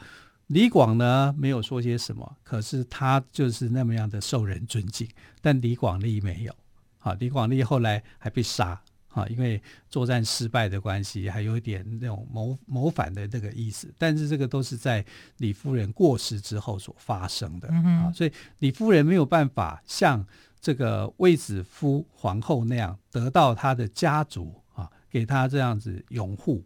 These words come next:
Speaker 1: 啊，就是说用实际的战功、功劳，啊，来去巩固她的地位，她只能靠着她的美色。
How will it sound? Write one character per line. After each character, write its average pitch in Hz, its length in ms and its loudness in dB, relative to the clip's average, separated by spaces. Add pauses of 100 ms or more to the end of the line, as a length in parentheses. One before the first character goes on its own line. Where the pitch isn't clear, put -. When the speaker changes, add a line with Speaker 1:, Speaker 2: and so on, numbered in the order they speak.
(160)
Speaker 1:
啊， 92 200 -8
就 135 120 -4
是 127 60 0
说 131 140 0 (300)
用 147 220 4
实 120 220 -2
际 143 220 0
的 113 120 0
战 117 360 2
功、 117 280 -2 (140)
功 143 240 2
劳， 87 220 -2 (160)
啊， 90 140 -2
来 107 200 -2
去 123 160 -4
巩 95 360 -2
固 127 220 0
她 104 240 -6
的 101 140 -8
地 107 220 -4
位， 95 180 -8 (300)
她 147 100 2
只 139 140 -2
能 101 260 -2
靠 131 300 2
着 104 240 -6
她 120 240 -4
的 110 200 -6
美 101 300 -6
色。 - 320 -4